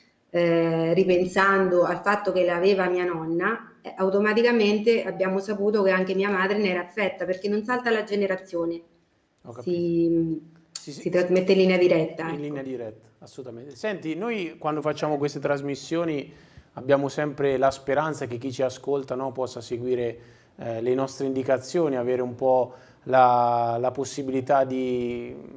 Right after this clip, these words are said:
Speaker 2: prendere un esempio, uno spunto. Diciamo, in Umbria,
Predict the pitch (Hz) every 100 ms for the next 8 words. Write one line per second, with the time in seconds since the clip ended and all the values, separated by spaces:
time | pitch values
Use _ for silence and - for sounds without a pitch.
0 | - - - 143 151 143 143 143 135 170
1 | 175 139 127 131 135 - - 156 127 120
2 | 117 147 143 147 131 156 170 226 208 156
3 | 147 131